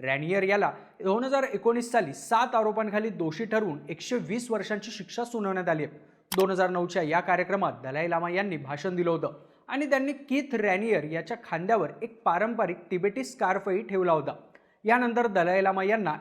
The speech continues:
एक मिलियन डॉलर्सची देणगी मिळाली होती, असा दावा सिल्वरमन यांनी केलाय. या सगळ्यावरून काय लक्षात येतं?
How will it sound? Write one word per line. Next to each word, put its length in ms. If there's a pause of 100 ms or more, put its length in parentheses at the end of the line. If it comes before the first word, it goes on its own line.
एक 240
मिलियन 300
डॉलर्सची 420
देणगी 400
मिळाली 340
होती, 420 (120)
असा 200
दावा 260
सिल्वरमन 640
यांनी 240
केलाय. 280 (440)
या 160
सगळ्यावरून 580
काय 180
लक्षात 320
येतं? 180